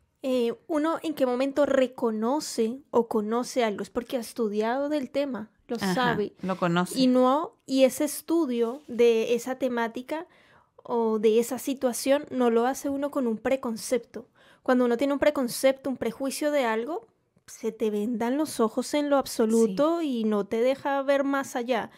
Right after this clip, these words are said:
Speaker 1: Pero cuando uno tiene un corazón humilde, sincero, en este caso tú que estás escuchando este programa, que estás aquí en, en sintonía de mujeres,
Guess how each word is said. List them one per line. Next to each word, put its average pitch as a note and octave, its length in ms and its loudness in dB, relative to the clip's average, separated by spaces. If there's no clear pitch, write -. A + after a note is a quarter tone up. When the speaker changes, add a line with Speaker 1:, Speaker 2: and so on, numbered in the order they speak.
Speaker 1:
Pero A3+ 220 2
cuando A#3 180 0
uno A3 100 -2
tiene C4 180 0
un C4+ 60 -4
corazón B3+ 480 -2
humilde, A3+ 800 0
sincero, A3+ 1040 0
en A3 100 -2
este G#3+ 200 -6
caso A3+ 200 -4
tú B3 120 -4
que B3+ 80 -2
estás B3+ 160 -6
escuchando B3 400 -8
este A#3+ 260 -4
programa, A3 720 4
que A#3 100 -4
estás A3+ 220 -4
aquí B3 300 0
en, A#3+ 180 0
en C4 160 6
sintonía A#3 640 2
de A3+ 80 2
mujeres, A#3 600 0